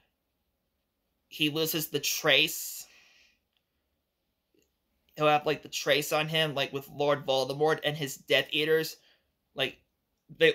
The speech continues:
like, they could go after him. And then Harry and his friends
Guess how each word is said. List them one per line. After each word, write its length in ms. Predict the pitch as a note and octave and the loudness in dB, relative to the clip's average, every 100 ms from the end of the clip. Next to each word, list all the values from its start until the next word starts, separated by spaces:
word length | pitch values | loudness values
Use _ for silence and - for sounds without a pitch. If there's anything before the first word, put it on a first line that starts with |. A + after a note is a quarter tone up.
| - | 2
like, 240 | D#3 C#3+ | -4 -2
they 80 | - | -2
could 260 | D3+ E3 - | 0 0 2
go 140 | D3+ | 2
after 320 | D3 D3+ E3 | 2 0 -2
him. 180 | E3+ F3 D#3+ - - - _ _ _ - | -2 -4 -10 -16 -20 -20 _ _ _ -8
And 160 | C#3 | -2
then 440 | D3+ D3+ D3 C#3+ C3+ - _ _ _ _ _ _ _ _ _ _ _ _ _ _ _ | 0 0 0 -6 -14 -20 _ _ _ _ _ _ _ _ _ _ _ _ _ _ _
Harry 520 | - E3 D#3+ E3 F3 | 4 6 6 4 2
and 140 | E3+ E3 | -2 -2
his 200 | D#3+ - | -6 -4
friends 540 | D3+ D3+ D#3 E3+ | 0 0 0 -8